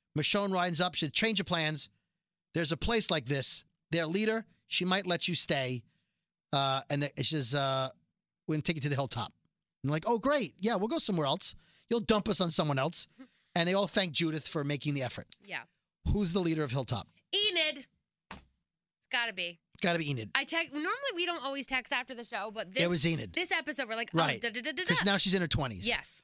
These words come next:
Speaker 1: I guess they have to make her look older.
Speaker 2: Gotta be En-, I was thinking about that too. I'm
Speaker 1: Now
Speaker 2: like, "Are they gonna cut her hair? Maybe
Speaker 1: Yeah,
Speaker 2: make
Speaker 1: I hope
Speaker 2: her"
Speaker 1: they don't cut it. They're gonna do, like, short hair thing.
Speaker 2: I don't
Speaker 1: But even
Speaker 2: know.
Speaker 1: if she's in her twenties, she wouldn't cut her hair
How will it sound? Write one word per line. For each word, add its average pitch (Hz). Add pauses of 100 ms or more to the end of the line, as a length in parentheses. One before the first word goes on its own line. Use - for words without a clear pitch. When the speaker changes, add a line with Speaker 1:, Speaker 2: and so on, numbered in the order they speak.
Speaker 1:
I 147
guess 196
they 220
have 190
to -
make 175
her 170
look 151
older. 123
Speaker 2:
Gotta 247
be 220
En-, 202
I 277
was 311
thinking 320
about 233
that 196
too. 247
I'm 214
Speaker 1:
Now 185
Speaker 2:
like, 196
"Are -
they 214
gonna 208
cut 196
her 180
hair? 254
Maybe 190
Speaker 1:
Yeah, 190
Speaker 2:
make 202
Speaker 1:
I 226
hope 233
Speaker 2:
her" 180
Speaker 1:
they -
don't 156
cut 139
it. 156
They're 190
gonna 190
do, 185
like, 170
short 160
hair 160
thing. 185 (160)
Speaker 2:
I -
don't 247
Speaker 1:
But 214
even 277
Speaker 2:
know. -
Speaker 1:
if -
she's 294
in -
her 185
twenties, 226
she 160
wouldn't 139
cut 151
her -
hair 147